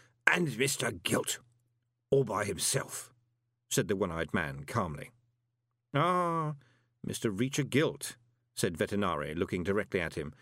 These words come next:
"I'm so pleased to meet you at last." "You don't come to my parties, my lord," said Gilt. "Do excuse me."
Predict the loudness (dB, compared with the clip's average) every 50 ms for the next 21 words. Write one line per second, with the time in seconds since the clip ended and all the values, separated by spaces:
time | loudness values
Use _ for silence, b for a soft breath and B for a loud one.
0 | B B B 0 2 2 4 2 2 0 0 0 0 2 2 2 2 2 0 0
1 | 0 0 -2 -2 -4 -6 -8 -4 -2 0 0 0 0 -2 -4 -6 -6 -6 -8 -8
2 | -10 -6 -4 0 0 0 0 0 -2 -2 -2 -2 -2 -4 -4 -8 -14 -16 -18 -18
3 | _ _ _ _ _ _ _ _ _ _ _ _ _ _ _ _ -2 -2 2 4
4 | 4 2 4 2 0 2 2 2 2 2 2 2 2 2 2 2 -2 -4 -4 -4
5 | -6 -6 -8 -10 -14 -18 -20 _ _ _ _ _ _ _ _ _ -2 -2 -2 0
6 | -2 -4 -4 -4 -8 -14 -20 _ _ _ _ _ _ -8 -6 -4 -4 -4 -4 -4
7 | -6 -4 0 2 2 2 2 0 -4 -6 -8 -8 -10